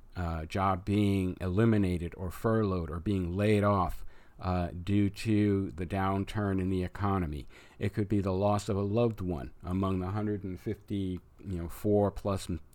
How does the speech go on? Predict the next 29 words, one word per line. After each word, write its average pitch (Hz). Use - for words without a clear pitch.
thousand 98
people 101
who 101
have 92
died, 104
uh, 92
from 113
this 101
disease. 92
That's 110
a 110
hundred 117
and 110
fifty-four 120
thousand 107
families 104
that 95
have 92
suffered 117
a 107
loss 101
that 92
they 95
cannot 101
properly 110
grieve, 98
properly 104
have 98
closure, 101